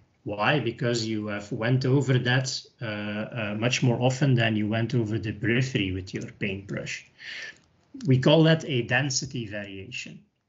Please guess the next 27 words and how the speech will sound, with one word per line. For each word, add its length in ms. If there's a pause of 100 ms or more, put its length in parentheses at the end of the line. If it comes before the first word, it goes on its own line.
(440)
In 120 (100)
fact, 360
in 160
doing 240
this 160
back 260
projection 640
procedure, 520 (160)
yes, 360
you 100
have 180
covered 360
the 80
entire 400
Fourier 400
space, 440
but 240
you 80
have 200
covered 300
the 80
center 480 (640)
with 320
too 160
high 200
a 100
density. 720